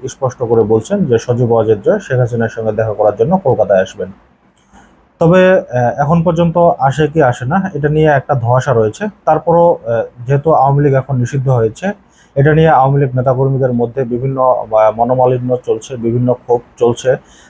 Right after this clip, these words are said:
এবং বিভিন্ন উদ্বেগ, বিভিন্ন কথাবার্তা হচ্ছে। এছাড়া, আহ, ভারত সরকার ইতিমধ্যে ঘোষণা দিয়েছে যে ভারতে যারা অবৈধভাবে বসবাস করছে তাদেরকে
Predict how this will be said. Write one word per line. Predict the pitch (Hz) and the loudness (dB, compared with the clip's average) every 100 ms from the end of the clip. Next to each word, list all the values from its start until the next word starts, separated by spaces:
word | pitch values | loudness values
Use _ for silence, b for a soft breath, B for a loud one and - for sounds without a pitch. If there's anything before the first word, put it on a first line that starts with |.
| - | 0
এবং | 143 147 | 2 2
বিভিন্ন | 127 139 156 156 135 | 2 2 2 2 0
উদ্বেগ, | 135 123 139 120 | -4 0 0 0
বিভিন্ন | 120 131 135 117 | -2 0 0 -2
কথাবার্তা | 123 120 120 120 | 0 0 0 -2
হচ্ছে। | 117 - 135 139 b b _ | -4 -4 -6 -6 b b _
এছাড়া, | 143 156 156 156 | 0 2 2 2
আহ, | 143 113 | 2 0
ভারত | 98 110 139 139 | 0 0 0 -2
সরকার | 151 135 131 | -6 -2 -2
ইতিমধ্যে | 127 135 127 113 | -2 -4 -2 -4
ঘোষণা | 110 117 120 | -4 -4 -2
দিয়েছে | 117 117 - 139 147 - | 2 0 0 -2 -2 -4
যে | 117 117 113 95 | 0 2 2 0
ভারতে | 113 120 127 120 | 0 2 2 2
যারা | 120 120 | 2 4
অবৈধভাবে | 117 123 127 120 120 113 | 4 2 2 0 0 0
বসবাস | 113 120 117 | -2 -2 -6
করছে | - 113 - | -6 -12 -10
তাদেরকে | 127 107 113 101 117 113 | -4 -2 -2 0 2 2